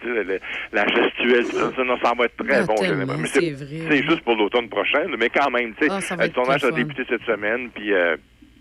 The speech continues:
Speaker 1: avec elle, il va y avoir, euh, Philippe Audrey Larue Saint-Jacques, il va y avoir aussi Ma-, Mathieu Dufour, qui va être le Mathieu Dufour qu'on va connaître comme
Speaker 2: Matt Duff ?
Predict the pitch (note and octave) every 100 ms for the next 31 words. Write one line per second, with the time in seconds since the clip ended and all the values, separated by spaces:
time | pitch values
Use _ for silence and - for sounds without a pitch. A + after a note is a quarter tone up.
0 | - - G#2+ G2+ C#3 A#2 G#2 G#2 F#2 G#2+
1 | F#2+ F2+ E2 - G#2 G#2+ - A2 F#2+ G#2
2 | F#2+ G2 G#2 A2+ F#2+ F#2+ G#2 A2+ A2 -
3 | F#2+ F2+ G#2 G#2+ F#2 A#2 G#2+ - - -
4 | - A#2+ A#2 A#2+ B2 B2+ C#3 - - D3
5 | D3+ A2 G2+ F#2+ F#2+ A2 F#2+ - F#3 B2+
6 | F#2+ G2+ G2 A#2+ F3+ E3 F3+